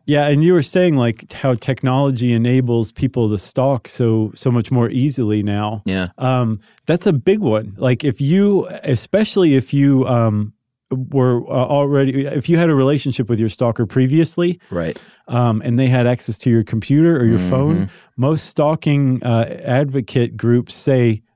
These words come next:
Speaker 1: "If you can afford it, get a new computer, get a new phone,
Speaker 2: Yeah.
Speaker 1: 'cause those are compromised." And that, that's, like, too expensive for a lot of people. So there's some tricks and stuff you can deal with or, or work with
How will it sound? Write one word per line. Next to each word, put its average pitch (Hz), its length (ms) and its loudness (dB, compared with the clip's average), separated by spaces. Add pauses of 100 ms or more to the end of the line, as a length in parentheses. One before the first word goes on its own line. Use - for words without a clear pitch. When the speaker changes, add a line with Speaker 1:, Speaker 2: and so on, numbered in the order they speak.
Speaker 1:
"If - 180 -4
you 135 80 0
can 151 140 0
afford 160 320 2
it, 135 220 -2
get 139 160 2
a 139 40 2
new 139 160 4
computer, 135 420 2
get 120 220 -2
a 120 80 2
new 117 140 2
phone, 110 320 -4 (140)
Speaker 2:
Yeah. 85 180 -4
Speaker 1:
'cause 104 160 0
those 123 220 0
are 120 100 0
compromised." 117 1000 -4 (300)
And 113 140 -2
that, 139 240 0
that's, 127 320 -2 (100)
like, 131 320 -2
too 151 160 2
expensive 180 540 -2
for 110 160 -6
a 107 40 0
lot 101 220 -2
of 101 60 -10
people. 113 380 -8
So 117 280 -2 (300)
there's 123 200 0
some 139 160 0
tricks - 320 -4
and 127 80 -2
stuff - 360 -4
you 117 40 -4
can 110 200 -2
deal 113 240 2
with 113 280 -4 (280)
or, 110 140 0 (120)
or 113 140 -2
work 120 440 -2
with 107 220 -2